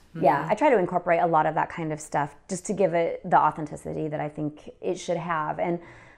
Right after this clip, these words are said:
Speaker 1: um, and I try to bring up some of those questions, right? These ideas, at least let people think about them as, you know, even if we don't, we don't make a concise statement about them, that there's this idea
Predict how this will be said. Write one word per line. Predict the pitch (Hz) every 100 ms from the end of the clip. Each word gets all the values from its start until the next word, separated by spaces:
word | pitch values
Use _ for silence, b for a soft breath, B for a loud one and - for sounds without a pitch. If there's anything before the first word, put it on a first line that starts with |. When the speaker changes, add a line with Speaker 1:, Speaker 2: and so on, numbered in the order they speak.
| B 226
Speaker 1:
um, | 190 185
and | 214
I |
try | 214 254
to | 240
bring | 214 185
up | 170 -
some | 185
of | 180
those | 165 156 156 - - _
questions, | - 226 - 143 139 190 -
right? | 208 160 165
These | 180 170
ideas, | 190 175 208 160 147 202
at |
least | 202 214 240
let | -
people | 220 214 208 185 - _ -
think | 220
about | - 156 160
them | 147 127 151 214 _ b b b b
as, | - 165 160 160 156 - - -
you | 175
know, | 160
even | 175 190
if | 180 196
we |
don't, | 185 185 180 - -
we | 185
don't | 180 180
make | 180
a | 180
concise | - 175 170 165
statement | - 170 170 190
about | 190 190
them, | 208 202 202 B B -
that | 185 175
there's | 180 196 180
this | 175 -
idea | 175 170 208 180 156